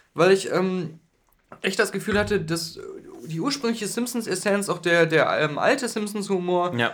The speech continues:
Speaker 1: wurde so ausgetauscht und jetzt versuchen sie immer nur aktuellen Trends hinterherzulaufen. Dann gab's eine Zeit, wo man das Gefühl hatte, die versuchen sich Family Guy anzubiedern
Speaker 2: Ja.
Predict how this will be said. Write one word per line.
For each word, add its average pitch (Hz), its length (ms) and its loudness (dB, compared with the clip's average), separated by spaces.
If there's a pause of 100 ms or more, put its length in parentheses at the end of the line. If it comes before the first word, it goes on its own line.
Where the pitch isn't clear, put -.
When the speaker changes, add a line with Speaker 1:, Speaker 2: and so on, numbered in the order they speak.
(160)
Speaker 1:
wurde 180 200 4
so 160 80 0
ausgetauscht 208 640 2
und 196 80 2
jetzt 196 160 0
versuchen 208 360 0
sie 175 140 -6
immer 220 300 0
nur 214 400 0
aktuellen 190 420 0
Trends 220 280 -2
hinterherzulaufen. 185 920 -2 (140)
Dann 180 140 4
gab's 202 200 4
eine 170 80 0
Zeit, 196 320 2
wo 180 100 0
man 180 200 0
das 160 120 -8
Gefühl 165 240 -6
hatte, 160 160 -2
die 156 120 -6
versuchen 160 340 -4
sich 151 140 -8
Family 220 340 -2
Guy 196 200 6
anzubiedern 175 640 0
Speaker 2:
Ja. 127 120 4